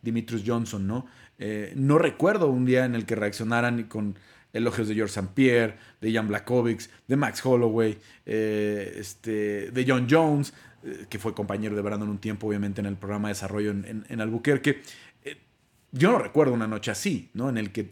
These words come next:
el mundo se le entregara así. Adesanya estaba encantado con Brandon, eh, platicando con él, eh, obviamente entre los que van,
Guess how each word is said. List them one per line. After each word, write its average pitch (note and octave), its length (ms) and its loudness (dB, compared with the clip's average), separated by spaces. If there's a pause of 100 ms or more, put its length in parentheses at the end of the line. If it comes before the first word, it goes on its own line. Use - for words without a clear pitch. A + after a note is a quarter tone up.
el A#2+ 140 -2
mundo D#3+ 640 0
se - 160 -6
le A#2 80 -2
entregara A2+ 560 2
así. G#2+ 500 -6 (160)
Adesanya G#2 400 -2
estaba B2 240 0
encantado A#2 500 -2
con G#2+ 160 -6
Brandon, C#3+ 400 0 (360)
eh, G2+ 580 0
platicando G#2+ 320 -6
con A2 180 -4
él, D3 380 2
eh, G#2 140 -4
obviamente A2 420 -2
entre G2+ 220 -6
los G2 180 -6
que G#2+ 140 -6
van, A#2 320 0